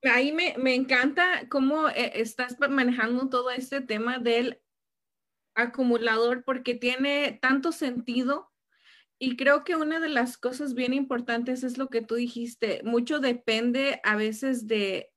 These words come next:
de cómo fuiste en tu niñez, en tu pasado, que te haya llegado a tomar esta, esta fase de tu vida en donde seas una persona que acumula. Porque, eh, yo he conocido personas que son de,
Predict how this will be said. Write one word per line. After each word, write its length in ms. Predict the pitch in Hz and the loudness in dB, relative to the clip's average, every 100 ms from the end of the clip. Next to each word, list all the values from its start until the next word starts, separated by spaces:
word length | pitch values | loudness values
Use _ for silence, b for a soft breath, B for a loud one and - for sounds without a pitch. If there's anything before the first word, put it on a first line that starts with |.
| _ 214 | _ -4
de 260 | 220 220 | -2 0
cómo 340 | 240 247 262 269 | 0 2 2 0
fuiste 840 | 269 254 - 247 240 247 - 208 | -2 -2 -4 -2 2 2 0 -2
en 140 | 214 | -2
tu 180 | 226 214 | 0 0
niñez, 580 | 208 196 214 226 247 247 | -2 -2 0 2 0 -2
en 140 | 233 214 | -6 -6
tu 120 | 196 | -6
pasado, 680 | 175 - 208 202 220 302 B B B B B _ | -6 -2 2 2 0 -6 B B B B B _
que 140 | 247 247 | -2 2
te 160 | 233 | 4
haya 320 | 220 226 262 | 4 2 0
llegado 580 | 247 254 220 214 220 247 | 2 2 2 0 0 2
a 160 | 233 226 | 0 0
tomar 500 | 214 208 220 - - _ | -2 0 -2 -4 -10 _
esta, 800 | 226 233 233 - 254 247 240 220 | 4 4 4 -2 -2 0 0 0
esta 360 | 233 240 277 262 | -2 0 -2 0
fase 460 | 233 233 240 269 | 2 2 0 -4
de 100 | 247 226 | -4 -4
tu 160 | 220 | -4
vida 420 | 208 226 254 269 - | -2 -2 0 0 0
en 180 | 233 226 | -2 0
donde 420 | 220 214 214 - | 0 0 0 -2
seas 380 | 214 247 247 247 | -4 -2 0 0
una 240 | 277 254 | 0 0
persona 460 | 240 220 226 233 247 | -2 -4 -4 -4 -2
que 100 | 247 | -4
acumula. 800 | 214 196 190 202 220 208 170 - _ b b b b _ | -6 -6 -4 -2 0 0 -4 -12 _ b b b b _
Porque, 480 | 233 240 240 240 226 | 2 2 2 2 2
eh, 160 | 247 - | 0 -2
yo 140 | 208 269 | 2 2
he 100 | 285 | 2
conocido 480 | 349 349 294 285 | -2 -2 -2 -2
personas 560 | 269 262 254 247 262 269 | -2 -2 -2 0 -2 -4
que 120 | 254 | -8
son 220 | 240 233 | -4 -2
de, 160 | 240 | 0